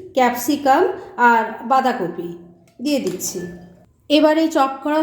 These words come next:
সবজির মধ্যে দিয়ে দিচ্ছি অল্প একটু গোলমরিচের গুঁড়ো, দিয়ে দিচ্ছি অল্প সয়া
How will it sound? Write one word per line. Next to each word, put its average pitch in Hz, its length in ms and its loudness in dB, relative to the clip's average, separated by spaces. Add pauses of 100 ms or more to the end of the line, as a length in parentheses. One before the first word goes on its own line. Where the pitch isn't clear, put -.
(100)
সবজির 269 400 -2
মধ্যে 254 240 0 (160)
দিয়ে 254 220 0
দিচ্ছি 247 240 -4 (200)
অল্প 240 180 0 (160)
একটু - 220 -4 (480)
গোলমরিচের 262 640 2
গুঁড়ো, 165 220 -2 (280)
দিয়ে 262 220 6
দিচ্ছি 254 240 0 (200)
অল্প 247 200 2 (340)
সয়া 277 260 2